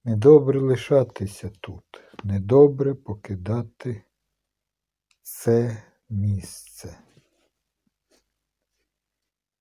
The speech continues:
Другого дня я вимагав свій одяг. Слуга пішов розпитати про нього. Повернувся з новиною, що одяг спалили.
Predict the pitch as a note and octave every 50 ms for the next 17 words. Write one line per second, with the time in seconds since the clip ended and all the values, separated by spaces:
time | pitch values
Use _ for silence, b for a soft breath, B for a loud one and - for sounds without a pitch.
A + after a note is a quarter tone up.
0 | _ - A2+ G2 G2 A#2+ C3+ D3+ D3+ D3 A#2+ G2 G2+ G#2 G#2 G2+ F2+ F2 G2+ G#2+
1 | G#2+ G2 F#2+ F#2+ G#2 G#2+ A2 B2 C#3+ D3+ D#3+ D#3 B2 G#2 G#2+ A2 A2 G2+ G#2+ G#2
2 | G#2 G#2+ G#2 G2 B2 C#3 C3+ C#3 C#3 C#3 C3 - _ _ _ _ _ _ _ _
3 | _ - - - - G#2 G#2+ C3 C3+ C3 C3+ - - D3+ D3 C#3 B2 A2 A2 G#2
4 | F#2+ - - - - _ _ _ _ _ _ _ _ _ _ _ _ _ _ _
5 | _ _ _ _ _ _ _ _ _ _ _ _ _ _ _ _ _ _ _ _
6 | _ _ - - - B2+ A#2+ C3 D#3+ E3+ - - D#3 - - - D#3+ D#3+ D#3 D3+
7 | D3+ D3+ C#3 - - D#3+ D3+ D3 - C3 A#2+ G#2+ - B2 - - A2+ A2+ G#2+ G#2+
8 | G#2+ G#2 G2 F#2 G#2+ G#2 G2+ - _ _ _ _ _ _ _ _ _ _ _ _
9 | _ _ - C#3+ C#3 C3+ C3+ B2+ B2+ B2 C3 C#3 C#3+ C3 - - C#3 A#2+ G#2 A2
10 | A#2+ A#2+ A#2 A#2 A2+ A#2 C3 C3+ C3+ C3 - - - - B2+ - G#2+ B2 A#2+ A2
11 | A#2+ A2+ A2 G#2+ - - - - _ - C3+ C3 A#2 G2+ F#2+ F2+ F2 F#2 -